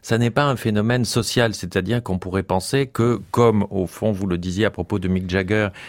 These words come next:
qui est devenu une vieille dame bourgeoise qui veut fréquenter les duchesses, c'est pas une chose de la haute société et qu'on peut être dans un milieu populaire anglais et être aussi un dandy.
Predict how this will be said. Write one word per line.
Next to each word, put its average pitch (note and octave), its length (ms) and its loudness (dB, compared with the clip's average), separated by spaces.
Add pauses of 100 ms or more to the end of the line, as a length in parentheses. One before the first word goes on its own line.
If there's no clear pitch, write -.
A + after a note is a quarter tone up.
(240)
qui - 120 -4
est - 20 -4
devenu F#2 460 0
une F#2+ 160 2
vieille F2+ 180 0
dame F#2+ 240 0
bourgeoise F2+ 400 0
qui F2 140 -6
veut E2+ 100 -2
fréquenter F2+ 460 -4
les F2+ 100 -4
duchesses, D3 500 -2
c'est - 200 0
pas D#3 400 -2
une G2+ 160 0
chose C3+ 360 0
de G#2 400 0
la G2 200 2
haute B2 120 0
société A2+ 520 0
et G2 60 -2
qu'on F2+ 140 -4
peut G2 200 0
être C3 260 0 (340)
dans G#2 280 0
un - 20 2
milieu G#2 300 0
populaire F#2+ 440 -2
anglais G#2+ 360 0
et A#2+ 100 2
être A#2 220 0
aussi G#2 200 -4
un A#2 100 0
dandy. G2+ 340 -4